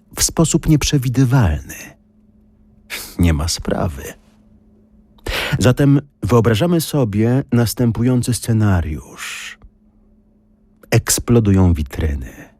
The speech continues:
wszystkich centrów handlowych w każdym istotnym z punktu widzenia waszych interesów mieście. Codziennie dążymy do upadku przemysłu zbrojeniowego,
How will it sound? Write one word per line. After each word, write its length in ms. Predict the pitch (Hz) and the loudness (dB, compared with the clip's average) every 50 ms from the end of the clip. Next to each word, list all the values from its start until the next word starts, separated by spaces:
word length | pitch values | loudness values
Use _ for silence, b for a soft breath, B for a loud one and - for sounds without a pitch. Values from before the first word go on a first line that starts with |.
| _ _ _ _ _ | _ _ _ _ _
wszystkich 680 | - - - - 165 147 - - - - - 165 - | -6 -4 2 2 2 2 2 -4 -6 -2 -2 -2 -2
centrów 560 | - - - 147 139 135 120 - 123 117 - - | -2 -2 0 2 4 2 2 2 0 0 0 -2
handlowych 960 | - - 110 104 98 92 85 85 82 78 78 73 71 87 90 87 - - B B B B B | -4 0 2 2 4 4 4 2 2 2 0 -2 -2 -2 -2 -4 -4 -10 B B B B B
w 120 | B - - | B -10 0
każdym 560 | - 135 135 135 123 123 120 147 151 151 - | 2 4 4 4 2 2 2 2 2 2 2
istotnym 600 | - 123 - - - 143 135 - - 135 127 120 | -2 -4 -4 -4 -4 -4 -2 0 2 2 2 2
z 120 | 113 - - | 0 -2 -6
punktu 500 | - - 117 117 120 110 - - 113 98 | -6 -2 -2 -2 0 -2 -2 -2 -2 0
widzenia 960 | 82 90 85 78 76 101 95 92 92 92 95 95 101 104 110 120 127 131 135 135 | 0 -2 -4 0 2 2 4 4 4 4 2 2 2 2 0 0 -2 -2 -4 -4
waszych 640 | 101 85 104 104 98 - - - 101 95 - - | -2 0 0 0 0 -2 -2 -4 -4 -4 -2 -2
interesów 540 | 120 110 95 98 98 98 101 - 117 107 - | 0 0 2 2 0 0 0 -2 -4 -4 -2
mieście. 580 | 127 123 113 95 82 78 - - - - 65 - - - _ _ _ _ _ _ _ _ _ _ _ _ _ _ _ _ - - - _ - _ - _ _ _ _ _ _ | 0 0 0 0 -2 -4 -6 -12 -14 -16 -16 -18 -20 -20 _ _ _ _ _ _ _ _ _ _ _ _ _ _ _ _ -20 -20 -20 _ -20 _ -20 _ _ _ _ _ _
Codziennie 540 | _ - 117 104 85 95 117 117 120 120 113 | _ 2 2 2 4 4 4 4 4 4 4
dążymy 460 | 98 107 101 101 98 90 113 110 104 | 2 2 2 2 2 2 2 2 2
do 140 | 95 95 98 | 2 2 0
upadku 720 | - - 98 - - 104 104 101 - - - - - 127 127 | -2 -2 -6 -4 -2 -2 -2 -2 -4 -12 -16 -6 -4 -4 -4
przemysłu 600 | 123 - - - 104 98 101 110 107 - - 123 | -2 -6 -6 -2 0 2 2 2 0 -2 -2 -2
zbrojeniowego, 1000 | 104 92 92 95 92 92 92 90 90 87 80 87 101 98 87 82 76 - - - | -2 0 0 2 2 4 4 4 2 2 0 0 -4 -4 -6 -8 -8 -10 -12 -18